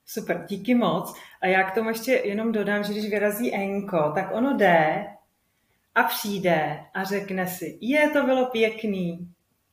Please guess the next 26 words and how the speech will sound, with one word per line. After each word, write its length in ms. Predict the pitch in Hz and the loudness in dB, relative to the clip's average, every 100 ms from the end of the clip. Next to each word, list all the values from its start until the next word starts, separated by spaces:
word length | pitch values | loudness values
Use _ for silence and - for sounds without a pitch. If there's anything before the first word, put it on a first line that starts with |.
| _ | _
anebo: 600 | 196 202 190 185 165 - | -4 -2 0 0 0 -2
„No, 180 | 226 247 | 2 6
dneska 400 | 240 226 - 220 | 6 4 2 0
to 120 | 220 | 2
bylo 460 | 202 214 208 196 190 - _ - | 0 2 2 0 -4 -16 _ -16
špatný.“ 840 | - - 180 - 185 165 151 151 - _ _ _ _ | -10 -6 -6 -6 -4 -4 -6 -12 -20 _ _ _ _
A 80 | 190 | 0
odnese 320 | 220 254 262 | 4 4 4
si 140 | 254 285 | 0 2
takový 280 | 269 269 | 2 4
nějaký 380 | 254 247 254 247 | 4 4 2 -4
celkový 880 | - 254 226 226 254 247 247 240 180 | -2 2 4 4 2 4 0 -2 -2
dojem. 400 | 202 190 156 151 | 2 2 2 0
A 80 | 185 | -2
když 240 | 190 202 | -2 -4
se 180 | - 254 | 0 0
vás 480 | 233 220 - - 247 | 2 0 -2 -8 -8
<laughs> 20 | - | 0
potom 420 | 226 - 233 233 | 0 0 0 0
někdo 300 | 202 202 247 | 0 2 0
ptá 500 | 247 - 170 160 160 - - - | 0 0 2 2 -2 -6 -12 -8
a 100 | 196 | -6
snaží 360 | 185 202 202 220 | -4 -2 -2 0
se 200 | 226 220 | 0 0
z 60 | |
vás, 320 | 214 247 247 | 6 6 6